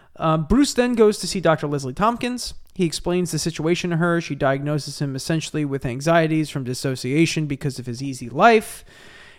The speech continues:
and that he's manifested some kind of life that feels exciting to him. That he's not Batman, but he wishes he was. Though we know something's up,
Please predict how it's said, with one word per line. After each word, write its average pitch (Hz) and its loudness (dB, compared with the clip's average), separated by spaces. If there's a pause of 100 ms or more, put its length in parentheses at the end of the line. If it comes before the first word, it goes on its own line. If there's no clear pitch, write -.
(100)
and 156 -2
that 151 4
he's 151 0
manifested 151 0
some 233 0
kind 240 -2
of 170 -6
life 156 2
that 139 -2
feels 147 -2
exciting 139 -2
to 127 -6
him. 135 -10 (420)
That 143 -4
he's 175 0
not 233 4
Batman, 160 2
but 139 -2
he 151 0
wishes 156 0
he 139 -4
was. - -12 (760)
Though 151 4
we 147 0
know 160 4
something's 131 -4
up, - 4